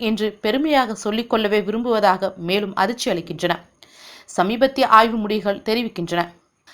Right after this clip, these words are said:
கல்யாணம் செய்து வைக்கும் வரையில் இருக்கும் தாய் பாசம் மனைவியோ கணவனோ வந்ததும் காணாமல் போய்விடுகின்றது.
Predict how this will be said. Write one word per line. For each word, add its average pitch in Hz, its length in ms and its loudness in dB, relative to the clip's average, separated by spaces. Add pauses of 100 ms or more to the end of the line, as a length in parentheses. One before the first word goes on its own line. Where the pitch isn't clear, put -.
(240)
கல்யாணம் 339 520 6
செய்து 277 280 4
வைக்கும் 247 320 -2
வரையில் 226 340 4
இருக்கும் 214 300 -6 (100)
தாய் 226 300 8
பாசம் 233 340 4 (160)
மனைவியோ 240 460 2 (180)
கணவனோ 269 480 4
வந்ததும் 233 380 0 (360)
காணாமல் 247 540 6
போய்விடுகின்றது. 185 640 -2